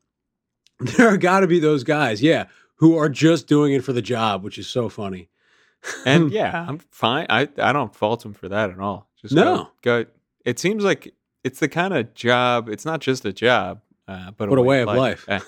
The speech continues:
Speaker 2: Uh,
Speaker 1: <laughs>
Speaker 2: um, yeah, it's the kind of job where you, like, you don't have to worry about anything. It's like the whole benefit, uh,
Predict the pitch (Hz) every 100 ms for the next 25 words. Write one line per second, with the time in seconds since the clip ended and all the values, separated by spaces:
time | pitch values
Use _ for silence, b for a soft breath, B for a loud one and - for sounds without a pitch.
0 | 139 175 185 208 190 190 220 226 220 -
1 | 202 190 190 120 107 104 101 98 b b
2 | b _ _ - 151 117 - 139 156 139
3 | - 104 113 120 107 101 98 95 _ _
4 | _ _ - 113 104 117 107 110 107 107
5 | 98 110 104 95 92 127 135 92 92 117
6 | - 104 143 135 - _ 110 139 123 -
7 | 101 92 _ _ - 92 92 92 90